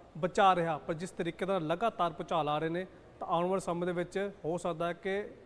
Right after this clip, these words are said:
ਜਿੰਨੇ ਵੀ ਘਰ ਬਚੇ ਜਾਂ ਫਿਰ ਜਿਹੜੇ ਕੱਚੇ ਘਰ ਨੇ, ਉਹਨਾਂ ਦਾ ਜਿਹੜਾ ਆ, ਉਹ ਵੱਡਾ ਨੁਕਸਾਨ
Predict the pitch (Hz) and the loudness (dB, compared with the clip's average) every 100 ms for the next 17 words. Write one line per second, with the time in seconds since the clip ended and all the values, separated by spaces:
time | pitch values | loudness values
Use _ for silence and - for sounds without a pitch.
0 | 190 151 170 180 190 190 156 156 151 185 | -16 -6 -2 0 0 -2 -2 -2 -4 -2
1 | 175 156 165 180 175 - 190 185 170 147 | -2 -2 -4 -4 -6 -4 -4 0 0 0
2 | 170 202 - - - - 196 180 190 175 | -6 -8 -16 -20 -20 -8 -4 0 0 0
3 | 185 - - - - 165 170 185 185 175 | -4 -12 -20 -18 -6 -2 0 -2 -2 -2
4 | 175 156 160 170 165 | -2 -4 -6 -6 -6